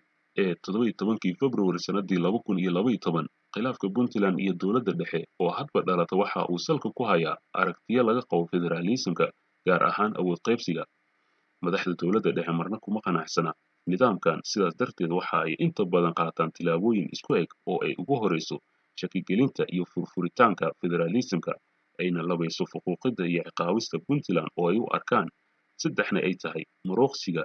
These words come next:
iyo wiiqista awoodaha isdheelitira, sida golayaasha xeer dejinta, garsoorka, dastuurka iyo dowladda, dowladaha xubnaha ka ah dowladda dhexe.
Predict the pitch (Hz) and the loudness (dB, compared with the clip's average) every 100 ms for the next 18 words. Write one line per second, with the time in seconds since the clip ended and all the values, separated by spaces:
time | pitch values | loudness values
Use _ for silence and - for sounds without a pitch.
0 | - 92 90 87 87 - - - 87 87 | -2 -2 0 -2 -4 -8 -2 -2 0 0
1 | 113 - - - 92 87 90 - 85 _ | 0 -2 -4 -4 -2 -2 -2 -6 -12 _
2 | _ _ - 139 92 - 87 87 107 107 | _ _ -4 -2 -2 0 0 2 0 -2
3 | - 85 85 87 - 117 - - - 90 | -4 -4 -2 -4 0 -2 0 -8 -6 -8
4 | - - 104 85 - 85 - 120 101 - | -6 -2 -2 -2 -4 -6 0 0 0 -4
5 | 92 104 95 180 117 - 80 _ _ _ | -2 -2 0 0 0 0 -4 _ _ _
6 | - 87 98 113 - 92 110 92 - - | -4 0 4 4 2 0 -2 0 2 0
7 | - _ _ 90 95 82 80 - 98 | 0 _ _ -4 -2 -2 -4 -4 -4